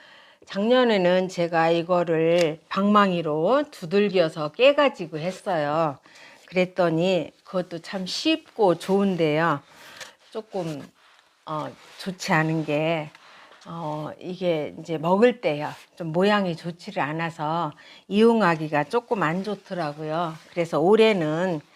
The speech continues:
조금 시간이 걸리더라도 이거를 칼로 점여서 예쁘게 장아찌를 한번 만들어 보려고 합니다. 작년에 제가 방망이로 두드려서 할 때는요, 어, 소금에 약간 절여서 했거든요.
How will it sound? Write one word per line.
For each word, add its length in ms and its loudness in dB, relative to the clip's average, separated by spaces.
조금 460 0
시간이 540 0
걸리더라도 1160 4
이거를 880 2
칼로 680 4
점여서 800 -6
예쁘게 880 2
장아찌를 840 -4
한번 380 0
만들어 420 -2
보려고 400 -6
합니다. 800 0
작년에 600 2
제가 180 -8
방망이로 720 -4
두드려서 600 -4
할 200 -4
때는요, 760 -2
어, 140 -20
소금에 420 0
약간 380 -4
절여서 500 -4
했거든요. 720 -6